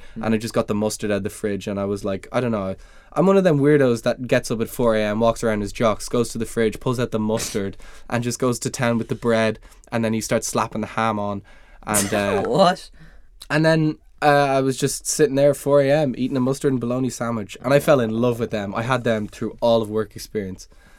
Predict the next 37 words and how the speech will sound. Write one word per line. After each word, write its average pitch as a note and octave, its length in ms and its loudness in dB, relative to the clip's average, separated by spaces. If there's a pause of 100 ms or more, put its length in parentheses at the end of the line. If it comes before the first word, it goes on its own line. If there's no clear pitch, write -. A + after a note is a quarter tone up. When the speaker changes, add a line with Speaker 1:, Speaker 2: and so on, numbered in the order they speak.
(300)
Speaker 2:
And, G#2 220 -4
uh, G2 300 0 (540)
yeah, E3+ 280 4
they B2 120 -2
just, - 460 -10 (380)
my C#3+ 140 2
sandwich, A2 720 -6 (340)
I - 60 -14
kinda B2 240 -6
went G2+ 140 -8
off G2+ 240 -6
on G2 100 -8
one F#2+ 120 -8
there. F#2+ 140 -8
That's F#2+ 180 -10
a - 40 -12
Speaker 1:
Oh, - 20 -12
Speaker 2:
bit F#2 120 -12 (300)
Speaker 1:
God. G2 280 -14 (640)
Speaker 2:
Yeah. F#3+ 280 -6
Speaker 1:
Jeez, - 400 -14
that's - 180 -20
weird. G#3+ 340 -10 (240)
Speaker 2:
What's, - 280 -8
uh, G#2+ 380 -2
what's A#2+ 160 -6
the - 100 -8
funniest C3 360 -2
joke B2+ 220 -2
you A#2+ 60 -2
know B2+ 140 -2
by B2 140 -2
heart? C#3 280 -2 (1700)
Speaker 1:
It's - 160 -8
a - 60 -6
bad A2 260 0
joke. G2 400 -8